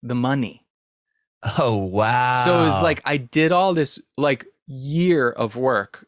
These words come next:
Speaker 1: and you work so hard for that. And then my fans, thinking they were supporting me directly,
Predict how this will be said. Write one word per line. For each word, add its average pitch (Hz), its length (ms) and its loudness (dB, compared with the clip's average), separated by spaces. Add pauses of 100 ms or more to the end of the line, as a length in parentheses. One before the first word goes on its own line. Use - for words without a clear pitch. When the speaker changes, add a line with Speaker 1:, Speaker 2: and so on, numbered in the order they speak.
Speaker 1:
and 135 120 0
you 165 160 4
work 185 300 0
so 139 480 -2
hard 135 360 -4
for 110 140 -6
that. 95 340 -4 (440)
And 139 160 0
then 170 140 2
my 165 240 0
fans, 196 1000 0 (240)
thinking 202 400 0
they 180 140 2
were 160 120 -2
supporting 185 760 0
me 113 200 0
directly, 135 880 -4